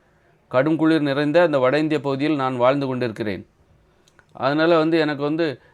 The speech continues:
அ, ரெண்டு மொழி தெரியணுங்கிற அவசியம்லாம் எனக்கு கிடையாது.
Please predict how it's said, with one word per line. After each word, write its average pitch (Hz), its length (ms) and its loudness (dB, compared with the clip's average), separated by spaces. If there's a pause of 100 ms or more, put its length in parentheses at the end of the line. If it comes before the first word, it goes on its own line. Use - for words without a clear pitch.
(100)
அ, - 40 -6 (580)
ரெண்டு 156 280 2
மொழி 160 180 4
தெரியணுங்கிற 143 580 -2
அவசியம்லாம் 131 500 -4
எனக்கு 123 160 -6
கிடையாது. 110 480 -6